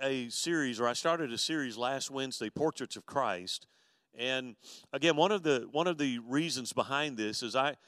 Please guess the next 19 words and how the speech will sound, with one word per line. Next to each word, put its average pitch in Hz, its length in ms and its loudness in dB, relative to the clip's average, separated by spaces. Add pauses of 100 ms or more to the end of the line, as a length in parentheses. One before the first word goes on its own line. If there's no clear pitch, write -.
(260)
uh, 135 160 -8
everybody's 185 500 2
heard 156 220 2
the 123 60 -2
fr-, 131 340 -6
the 120 120 -2
term 139 380 0
Christ-like. 110 960 -4 (680)
You 120 80 0
know, 110 260 6
"Oh, 131 160 8
you 131 100 2
gotta 135 160 2
be 131 120 0
like 127 200 2
Christ," 95 460 0
or, 104 260 -6
or, 101 240 2 (100)
or 101 280 0